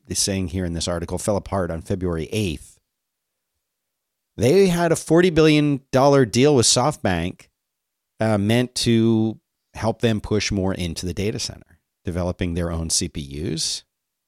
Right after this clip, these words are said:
uh, which, of course, Intel dominates, A M D also very dominant in that space, and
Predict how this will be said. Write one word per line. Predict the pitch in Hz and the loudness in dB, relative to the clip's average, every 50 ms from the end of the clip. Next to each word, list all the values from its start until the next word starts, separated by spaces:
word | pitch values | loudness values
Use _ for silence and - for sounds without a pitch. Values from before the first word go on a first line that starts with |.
| _ _ _ _ _ _ _ _ _ _ _ _ _ _ _ - | _ _ _ _ _ _ _ _ _ _ _ _ _ _ _ -8
uh, | 87 87 85 85 | -6 -4 -4 -4
which, | 82 92 90 - - - | -4 -4 -4 -4 -6 -8
of | 80 - | -10 -8
course, | - 95 87 85 - - | -4 -4 -2 -2 -2 -2
Intel | 92 85 - - 98 92 85 82 80 - | -4 -4 -4 -2 -2 -2 -2 -2 -4 -2
dominates, | - 117 127 127 123 123 120 120 117 117 - - - - - - - _ _ _ _ _ _ - | 0 0 2 2 2 2 2 2 0 0 0 0 0 0 -2 -4 -8 _ _ _ _ _ _ -4
A | 110 107 101 | -2 0 0
M | 92 90 85 | -2 -4 -4
D | - 113 113 104 101 101 98 92 90 - _ _ _ _ _ _ _ _ _ _ _ _ _ _ _ _ _ _ - | -4 -2 -2 -2 -2 -2 -2 -4 -6 -8 _ _ _ _ _ _ _ _ _ _ _ _ _ _ _ _ _ _ -10
also | 85 80 92 - - 95 92 90 87 82 87 _ _ _ - | -6 -4 -4 -4 -4 -4 -4 -6 -8 -8 -12 _ _ _ -6
very | 98 92 90 82 | -4 -4 -4 -4
dominant | 95 90 90 90 90 90 90 87 | -4 -4 -4 -4 -4 -4 -4 -6
in | 87 87 | -6 -6
that | 80 80 - | -6 -6 -8
space, | - - 113 101 98 98 92 - - | -6 -4 -2 -2 -2 -2 -2 -4 -6
and | 87 82 87 82 | -6 -8 -10 -12